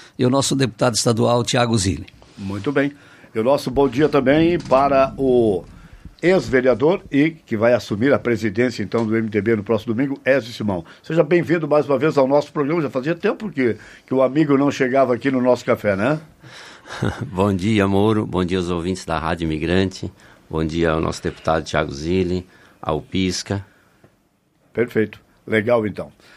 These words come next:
Speaker 2: Deputado, vamos falar, então, sobre essa convenção, né, do M D B, mas antes da gente entrar nesse assunto do M D B,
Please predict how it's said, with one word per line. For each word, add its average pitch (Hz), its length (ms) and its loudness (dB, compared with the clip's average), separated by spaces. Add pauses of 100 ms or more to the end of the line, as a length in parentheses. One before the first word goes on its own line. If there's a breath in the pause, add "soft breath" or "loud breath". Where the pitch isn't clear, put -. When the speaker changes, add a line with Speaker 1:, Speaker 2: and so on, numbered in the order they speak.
(120)
Speaker 2:
Deputado, 156 520 -2
vamos 147 220 0
falar, 156 220 2
então, 139 420 0
sobre 131 500 0
essa 117 540 2
convenção, 123 640 0
né, 131 280 0
do 107 200 -2
M 120 200 4
D 120 160 2
B, 175 180 2
mas 185 200 -2
antes 202 160 2
da 175 80 4
gente 170 180 -2
entrar 139 200 2
nesse 131 180 0
assunto 127 240 -4
do 120 100 -4
M 120 80 -2
D 113 140 -2
B, 151 140 2